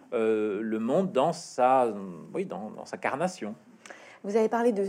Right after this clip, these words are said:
Speaker 2: de sa mère qui a donc une influence importante, hein, dans la vie de Colette.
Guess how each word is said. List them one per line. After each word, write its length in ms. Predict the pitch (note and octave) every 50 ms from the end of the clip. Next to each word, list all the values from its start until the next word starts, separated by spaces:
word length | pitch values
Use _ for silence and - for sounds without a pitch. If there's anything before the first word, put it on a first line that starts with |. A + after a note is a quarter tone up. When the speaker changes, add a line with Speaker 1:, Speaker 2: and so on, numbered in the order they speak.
| G3+ F#3+ F#3+
Speaker 2:
de 120 | F#3 F#3
sa 180 | F3 - - F#3+
mère 320 | F3+ G3+ G#3+ G#3+ G#3+ G3+
qui 140 | G3+ - F#3
a 100 | E3+ E3
donc 220 | E3 E3+ F3+ F3+ G3+
une 100 | F#3+ F#3
influence 460 | F#3+ F#3+ F#3+ G3+ G3 G3 G3+ F#3+ G3+
importante, 640 | F3+ E3 D#3+ G3+ G3+ - - C#4 C4 B3 B3+ - G3
hein, 160 | E3+ E3+ E3+
dans 120 | D#3+ D#3+ D#3
la 120 | D#3+ E3
vie 100 | D#3 F3
de 260 | E3+ E3 E3+ E3 D#3
Colette. 480 | D#3 - E3+ E3 G3+ B3 C4+ C4 -